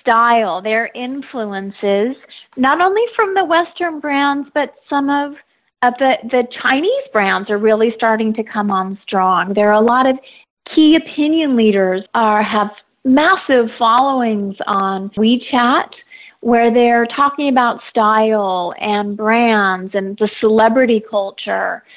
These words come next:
I think the Chinese consumer is very digitally engaged,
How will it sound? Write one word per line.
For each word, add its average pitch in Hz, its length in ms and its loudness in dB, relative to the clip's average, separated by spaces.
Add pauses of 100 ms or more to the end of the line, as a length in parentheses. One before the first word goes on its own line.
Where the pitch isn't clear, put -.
(280)
I 226 140 2
think 269 640 -2
the 233 160 0
Chinese 269 600 0
consumer 247 880 2
is 226 140 2
very 233 580 2
digitally 226 800 2
engaged, 202 920 0